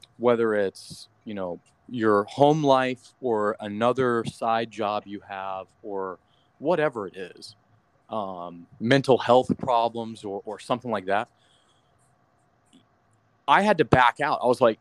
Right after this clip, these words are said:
"I can't operate at this level if there's, if anything is sidetracking me." 'Cause what happens when I'm in the moment and everyone needs me and my mind goes somewhere else? That's unacceptable. The responsibility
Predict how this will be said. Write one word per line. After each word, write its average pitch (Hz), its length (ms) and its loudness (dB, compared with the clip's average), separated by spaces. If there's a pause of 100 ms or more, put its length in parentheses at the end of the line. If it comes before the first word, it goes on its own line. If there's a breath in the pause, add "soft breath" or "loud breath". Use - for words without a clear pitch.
"I 139 120 2
can't 190 380 -4
operate 139 420 -2
at 113 140 -10
this 117 200 -6
level 110 520 -2
if - 180 -14
there's, 123 340 -2
if - 140 -8 (180)
anything 208 460 4
is 139 80 0
sidetracking 127 720 -2
me." 98 140 -12
'Cause - 280 0
what 135 280 4
happens 185 440 -2
when 131 140 -8
I'm 123 160 -6
in 135 80 -8
the 131 80 -6
moment 127 340 -6
and 104 300 -12
everyone 135 540 -4
needs 135 340 -14
me 185 380 -8
and 120 120 -6
my 123 140 0
mind 123 380 0
goes 113 200 -4
somewhere 104 380 -8
else? - 420 -18
That's 107 160 -6
unacceptable. - 800 -4 (220)
The 123 160 2
responsibility 147 1040 -2